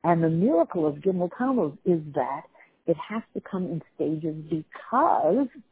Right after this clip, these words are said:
for us to now get used to this new reality that the world has become a, a rebooted, that's some amount of work. From above, it's been done. From below, us saying, "Wow, it's a rebooted world.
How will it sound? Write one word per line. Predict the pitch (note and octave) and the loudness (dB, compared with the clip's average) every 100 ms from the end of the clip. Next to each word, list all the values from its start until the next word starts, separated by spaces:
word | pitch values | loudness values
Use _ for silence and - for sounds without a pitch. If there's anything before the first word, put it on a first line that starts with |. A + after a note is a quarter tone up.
| _ _ _ _ _ _ _ _ _ _ _ - | _ _ _ _ _ _ _ _ _ _ _ -2
for | - - - A#3+ | -2 -4 -6 0
us | B3+ - - | 0 -2 0
to | G#3 | 2
now | F#3 F#3 | 4 4
get | F3+ F3+ G#3 D#3 D#3+ | 2 0 -2 -8 6
used | D4 E4+ - | 8 8 4
to | G2 | -6
this | C#3+ C3+ | -4 -6
new | - D3 C#3 | -4 -2 0
reality | C#3+ B2+ C#3 C#3+ | 0 0 -2 -4
that | C#3+ C#3 | -4 -6
the | - | -10
world | C#3+ D#3 D#3 | -6 -4 -4
has | D3 | -6
become | C#3+ D3+ - D3+ - | -8 -16 -12 -10 -10
a, | - _ - | -14 _ -14
a | D3 _ - - _ - | -14 _ -20 -20 _ -2
rebooted, | E3+ G3+ C#3+ G3+ A#3+ - - - _ _ _ _ - C#3 | 2 4 6 4 4 -2 -6 -12 _ _ _ _ -20 -4
that's | G#3+ B3 - - | -2 -2 -6 -6
some | C3+ | -4
amount | C3 B2 A#2+ B2+ | -4 -6 -8 -10
of | A#2+ | -10
work. | - - _ _ _ _ _ _ _ | -12 -14 _ _ _ _ _ _ _
From | G3+ G#3+ | 2 4
above, | F3 G3+ C4+ A#3 | 4 4 4 2
it's | - | -2
been | A#3 A3+ | -2 0
done. | G#3+ A#3 - A3 _ _ _ _ _ _ _ - | 0 -2 -6 -12 _ _ _ _ _ _ _ -6
From | D#3+ | -2
below, | D#3 D#3+ A3 G3+ - - | 2 4 6 4 2 2
us | C#4 - _ _ - | 2 2 _ _ -6
saying, | D3+ C#3 B2+ | -6 -4 0
"Wow, | G3 A#3 - - | 4 4 0 -8
it's | - | -8
a | |
rebooted | C#3+ F#3 F3+ F3+ E3 D3 | -4 -2 2 2 2 -2
world. | F#3 G#3 - | -2 -2 -4